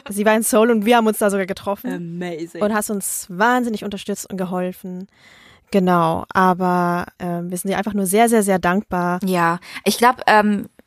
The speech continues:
Speaker 3: ich mein, Lynn wird sich auch nicht irgendwie so auf Nimmerwiedersehen verabschieden. Sie bleibt uns auf jeden Fall irgendwie in einer Weise verbunden. Und, ähm, Lynn, für dich ist es ja auch irgendwie eine spannende Lebensphase, ne? Du hattest in den letzten Monaten noch extrem viel Stress.
Speaker 2: Alter, was für ein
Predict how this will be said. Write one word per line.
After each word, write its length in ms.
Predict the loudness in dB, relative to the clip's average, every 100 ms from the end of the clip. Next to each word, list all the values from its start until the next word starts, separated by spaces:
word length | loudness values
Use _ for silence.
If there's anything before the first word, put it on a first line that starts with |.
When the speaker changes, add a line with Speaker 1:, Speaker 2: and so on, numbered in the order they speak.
| _ -12
Speaker 3:
ich 120 | -2
mein, 200 | 0 4
Lynn 340 | 4 4 2
wird 140 | 0 -2
sich 200 | -2 0
auch 120 | 0
nicht 180 | -2 -2
irgendwie 240 | -2 0
so 160 | 0 2
auf 220 | 2 2
Nimmerwiedersehen 680 | 0 0 0 0 2 0 -2
verabschieden. 720 | -2 -2 -2 -4 -2 -2 -4
Sie 120 | -4
bleibt 240 | -2 0
uns 100 | -2
auf 80 | -4
jeden 220 | -4 -4
Fall 160 | 0 0
irgendwie 380 | 0 -2 -2 -2
in 80 | -2
einer 120 | 2
Weise 240 | 2 0
verbunden. 640 | -4 -2 0 0 0 -4 -4 -10 -18 -8 2
Und, 320 | 4 4 0
ähm, 280 | 2 2 2
Lynn, 180 | 0 0
für 100 | 0
dich 120 | -2
ist 100 | -4
es 80 | -2
ja 160 | 2 2
auch 80 | 0
irgendwie 220 | -2 -2
eine 160 | -2 -2
spannende 320 | 0 2 2
Lebensphase, 680 | 2 2 2 0 -2 -2 -2
ne? 140 | -2
Du 80 | -2
hattest 220 | -2 -2
in 100 | -2
den 140 | 0
letzten 260 | 0 0 -2
Monaten 380 | 0 0 -2 -4
noch 80 | -6
extrem 340 | -8 -8 -8
viel 160 | -8 -10
Stress. 360 | -8 -10 -10 -14 -20 -20 -20 _ -6
Speaker 2:
Alter, 540 | 2 4 4 2 0 0
was 180 | -2 -2
für 100 | -2
ein 260 | 0 -4